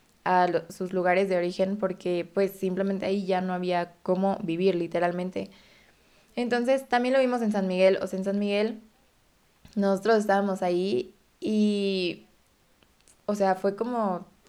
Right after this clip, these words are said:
impresionante, o sea, de verdad, ahí nos dimos cuenta que extrañábamos el turismo. Porque, o sea, normalmente vamos y decimos, "No, pues, ay, hay mucha gente", ¿no? Y así, y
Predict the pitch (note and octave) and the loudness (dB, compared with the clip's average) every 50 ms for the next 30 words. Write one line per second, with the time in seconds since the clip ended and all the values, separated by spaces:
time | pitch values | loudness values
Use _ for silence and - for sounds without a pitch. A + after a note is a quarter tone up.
0 | _ _ _ - G#3+ G3+ G3 G3 G3+ G3 F#3+ G3 F#3 G3+ A#3 C4 - A#3 G3 F#3 | _ _ _ -2 0 2 4 4 4 4 4 2 -2 -2 -2 -2 0 0 0 2
1 | G3 F3+ F#3 F#3 F#3 F#3 F#3+ G3 G3 - - _ _ _ - - F#3+ F#3 G3 A3 | 2 2 2 4 4 2 2 0 -2 -6 -14 _ _ _ -2 0 2 2 2 2
2 | B3+ C#4 C4 A#3+ A#3+ A#3 A3+ - - G#3 G3+ A3+ C4 B3+ - G#3+ G3+ - - - | 0 0 -2 -2 -2 -4 -4 -4 -4 -2 -2 -2 -2 -2 -4 -8 -10 -8 -6 -4
3 | F3+ F3 F3+ F#3+ A3 C4+ C4+ A#3 G#3 G#3 F#3+ E3+ E3 E3+ E3 F3+ G3+ G#3+ G#3 F3 | -4 -2 0 2 2 2 0 0 -2 -2 -2 -4 -4 -4 -4 -4 -4 -4 -6 -6
4 | E3 - - - - - - _ _ _ _ _ _ _ _ _ _ _ _ _ | -6 -8 -10 -14 -18 -20 -20 _ _ _ _ _ _ _ _ _ _ _ _ _
5 | _ _ _ _ _ - G#3+ G#3 G3+ G3 F#3 D#3 F#3 - - G3 G#3 G3+ G3+ G#3 | _ _ _ _ _ 2 2 2 4 2 2 2 2 0 0 0 0 2 2 2
6 | G#3 G#3 A3 A3+ A3 A3+ A3 G#3 G#3+ G#3+ A3+ C4 C4+ - F3+ F#3+ F3+ F#3 F#3 F3+ | 2 2 2 2 0 0 0 0 0 0 0 -2 -2 -2 -2 -2 -2 -2 -4 -6
7 | E3+ E3+ F3+ F#3 F#3 F3 F3 E3+ F3 F3 F3 - - - F#3 F3+ F3+ F3 F3 F3 | -6 -4 -4 -2 -2 -2 -2 -4 -6 -6 -6 -10 -8 -4 -2 -2 0 0 0 -2
8 | F#3 F3+ F#3 G3 G3+ A#3 A3 G#3+ G#3+ F#3+ F#3 - - E3 E3 D#3+ E3 E3+ F3+ F#3+ | -2 -2 -2 -4 -4 -4 -4 -2 -2 -2 -2 0 -2 -2 -2 -4 -4 -6 -6 -6
9 | G3 F#3 F3+ F3 - F#3 F#3+ F3+ - - - - F#3+ G3 F#3+ F#3+ F#3 F#3 F3+ F3+ | -6 -6 -6 -6 -6 -6 -6 -6 -6 -10 -12 -10 -8 -6 -6 -6 -6 -6 -6 -6
10 | F3+ F3 E3 E3 - | -6 -8 -10 -12 -14